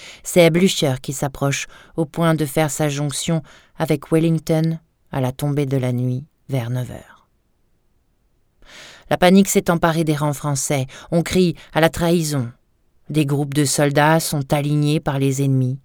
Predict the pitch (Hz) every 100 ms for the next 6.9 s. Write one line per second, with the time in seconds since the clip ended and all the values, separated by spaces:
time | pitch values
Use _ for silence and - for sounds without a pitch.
0 | _ - 139 123 - - 131 123 110 92
1 | - _ _ _ _ _ - - - 143
2 | 139 151 135 - 135 135 135 139 - 147
3 | 131 117 - _ - - 147 135 127 110
4 | 104 117 - - 123 101 - - _ _
5 | _ _ _ _ _ _ _ _ _ _
6 | _ - - 135 120 - 127 107 117